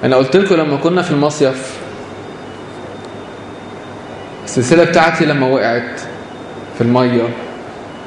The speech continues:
الراجل اللي كان على ال-، المركب اللي احنا كنا راكبينها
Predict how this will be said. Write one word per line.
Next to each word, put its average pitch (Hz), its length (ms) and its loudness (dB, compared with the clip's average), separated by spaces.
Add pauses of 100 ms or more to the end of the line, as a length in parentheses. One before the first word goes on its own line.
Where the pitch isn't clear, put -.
(600)
الراجل 214 420 6
اللي 196 180 4
كان 175 220 0
على 151 260 2
ال-، 143 200 4
المركب 127 580 4
اللي 123 120 2
احنا 147 160 0
كنا 131 280 2
راكبينها 120 420 2